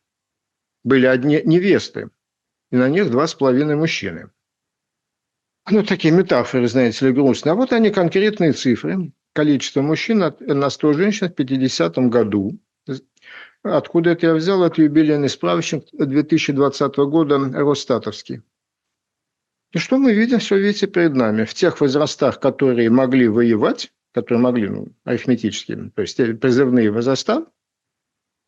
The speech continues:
э, ну, все вы видите, да, по советскому, э, по С С С Р в целом на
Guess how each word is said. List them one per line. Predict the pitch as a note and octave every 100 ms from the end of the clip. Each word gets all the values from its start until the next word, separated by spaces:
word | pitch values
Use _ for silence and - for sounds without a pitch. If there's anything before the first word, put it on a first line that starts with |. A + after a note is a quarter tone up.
| _ -
э, |
ну, | B2 A#2 E3+
все | - E3+
вы | C3+
видите, | G#2+ G2+ A#2+
да, | A#2 D3+ F3+ B2 - C3+
по | C3
советскому, | - C#3 B2 - A#2 A2+ A2 A2
э, | - C3+
по | C3+ C3
С | A2+
С | C3+ -
С |
Р | C3
в | G#2
целом | - B2 G#2+ G2+ G2+ _ _ _
на | - B2 A#2 G2+